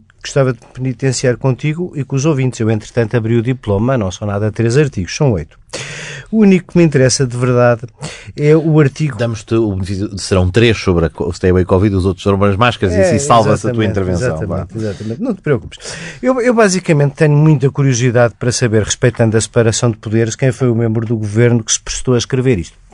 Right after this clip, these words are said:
Speaker 1: Porque vamos lá ver uma coisa. Não me custa, eu vou, sendo absolutamente sincero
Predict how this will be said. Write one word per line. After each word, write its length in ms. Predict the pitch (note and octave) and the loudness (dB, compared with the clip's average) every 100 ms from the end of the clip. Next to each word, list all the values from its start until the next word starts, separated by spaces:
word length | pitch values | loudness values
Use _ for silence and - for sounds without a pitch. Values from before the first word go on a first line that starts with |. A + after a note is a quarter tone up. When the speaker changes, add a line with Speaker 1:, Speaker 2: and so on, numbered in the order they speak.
| _ | _
Speaker 1:
Porque 160 | G#3 F3+ | -2 2
vamos 180 | D#3+ | 4
lá 80 | C3 | 4
ver 100 | A2 | 4
uma 140 | G#2 F#2+ | 4 2
coisa. 220 | D2 - - - - - - - - - | -4 -10 -18 -12 -12 -10 -14 -16 -18 -4
Não 320 | E4+ G#4 G#3+ | 0 4 4
me 60 | F3 | 2
custa, 500 | - D3 - C#3 G#2 G#2 G#2+ G#2+ - | 2 0 2 0 0 -4 -8 -6 0
eu 100 | B2+ | 2
vou, 400 | C#3 C#3+ C#3 B2+ | 4 4 2 0
sendo 300 | - E3 C3 | 2 4 2
absolutamente 460 | - - C3 A#2+ | 0 2 4 2
sincero 420 | - A2 - D2 | 0 -2 -2 -6